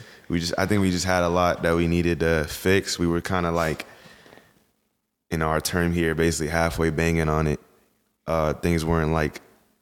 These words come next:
structured as it was when it first started. Ideas were kinda, like, fading in, in, at least in my opinion. And, uh,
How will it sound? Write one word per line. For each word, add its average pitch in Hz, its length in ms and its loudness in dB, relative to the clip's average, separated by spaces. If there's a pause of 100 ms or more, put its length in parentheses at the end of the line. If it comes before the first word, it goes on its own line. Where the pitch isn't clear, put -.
(440)
structured 98 600 0
as 90 120 2
it 87 60 2
was 90 260 4
when 85 100 2
it 85 60 -2
first 87 280 -2
started. 90 400 2
Ideas 85 500 0
were 82 80 -4
kinda, 85 320 -2
like, 85 320 -2 (340)
fading 90 520 2
in, 85 220 2
in, 78 440 -4
at 101 140 0
least 107 160 2
in 87 80 0
my 80 180 0
opinion. 80 480 -2 (640)
And, 76 500 -4
uh, 73 300 -4